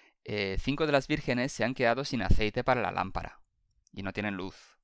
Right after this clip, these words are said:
así que piden a las otras cinco que les presten. Esas les dicen que nanay, que les queda el justo para ellas, así que apañaos. Así que las cinco primeras que se han quedado sin,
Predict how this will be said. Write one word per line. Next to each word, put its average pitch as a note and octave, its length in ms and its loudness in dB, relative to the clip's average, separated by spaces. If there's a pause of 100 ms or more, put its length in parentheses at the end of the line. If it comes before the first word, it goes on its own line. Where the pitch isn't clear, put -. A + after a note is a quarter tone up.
(320)
así - 220 -8
que B2 120 -6
piden B2+ 280 2
a G#2 40 0
las G2 180 -2
otras A#2+ 260 6
cinco B2+ 220 12
que - 100 0
les - 140 -6
presten. G#2 460 -6 (1120)
Esas C#3 260 2
les C3 120 0
dicen C3+ 260 4
que C3 100 2
nanay, G2 460 0 (100)
que F#2+ 100 -10
les F#2 120 -4
queda B2+ 160 6
el C3 80 2
justo C#3 320 -4
para F2+ 240 0
ellas, C3+ 600 0 (140)
así - 280 0
que C#3+ 240 0 (120)
apañaos. G2 760 -4 (580)
Así E3 240 -2
que D3+ 80 -2
las - 160 12
cinco C3 240 6
primeras D3 400 4
que - 80 0
se A#2 100 -2
han A2+ 60 -2
quedado B2 180 2
sin, E3 320 -2